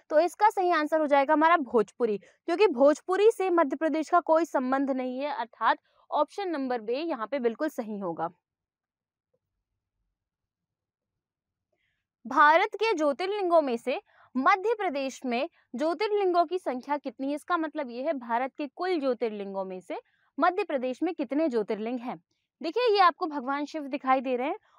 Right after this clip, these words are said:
और भगवान शिव के बाकी बारह ज्योतिर्लिंग आपको अलग-अलग दिखाई दे रहे हैं। इन बारह ज्योतिर्लिंगों में से महाकाल और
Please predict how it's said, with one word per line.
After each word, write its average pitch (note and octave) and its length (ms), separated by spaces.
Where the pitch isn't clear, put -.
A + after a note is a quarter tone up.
और C#4 80
भगवान C#4+ 380
शिव G4 300
के G#4 120
बाकी D4 340
बारह A#3+ 340
ज्योतिर्लिंग D#4 480
आपको C4+ 280
अलग-अलग B3 420
दिखाई G3+ 360
दे F#3+ 140
रहे F#3 120
हैं। - 480
इन A#4 160
बारह D4 320
ज्योतिर्लिंगों A3+ 640
में A3+ 140
से F4+ 240
महाकाल E4 880
और D4 420